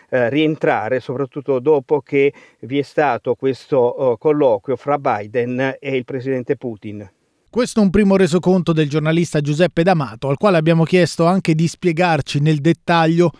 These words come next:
Speaker 2: quali misure politiche o economiche siano state discusse nel corso del G sette di Liverpool per indurre il governo di Vladimir Putin a rinunciare all'ipotesi di un'invasione militare dell'Ucraina.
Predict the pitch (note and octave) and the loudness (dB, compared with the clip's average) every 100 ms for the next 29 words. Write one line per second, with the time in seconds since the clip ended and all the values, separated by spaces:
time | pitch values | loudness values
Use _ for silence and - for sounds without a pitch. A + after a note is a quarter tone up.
0 | _ _ A#3+ B3 G#3+ F3+ A3+ F3+ - E3 | _ _ -2 2 4 2 2 2 2 2
1 | G3 E3+ D3 - B2 - D3+ D#3 C#3 D#3+ | 4 0 -4 -6 -10 0 2 2 2 0
2 | C3+ A#2 B2+ D#3+ D3 _ _ - G#3+ F3+ | 0 -4 -6 -4 -6 _ _ 0 0 2
3 | G#3+ D#3+ D3 F3+ - E3+ F#3 - E3+ D#3 | 0 0 0 0 -2 -4 -2 0 0 0
4 | - F3+ - D3+ D3 C#3 D#3+ F#3+ D3 D3+ | 2 0 0 -2 -2 -4 -2 -2 -2 -2
5 | F#3+ D3 D#3 D3+ E3+ F3+ - _ _ - | 0 0 -2 -2 2 2 0 _ _ 2
6 | E3 E3 G3+ C#4+ C#3+ A#2+ A#2+ C3+ D3+ D3 | 4 4 4 4 4 0 -2 2 2 2
7 | C#3 C#3 D3 D#3 G3 G3+ C#3+ C#3 C#3+ D#3 | -2 0 0 2 2 2 -2 -4 -2 -2
8 | D3+ _ - D#3 E3 F3+ G3 F#3+ F3+ F3+ | -2 _ -4 0 4 4 4 4 0 0
9 | F#3+ - F3+ G3+ G3 F#3 F3 D#3+ D#3 F3 | -2 -2 0 0 0 0 0 -2 0 2
10 | F#3+ F#3 F#3 F#3 E3+ D#3 F3 F3 E3 E3+ | 2 2 0 2 0 0 0 0 0 2
11 | F3 E3 F#3 D#3 B2 A#2 | 2 2 2 0 -2 -10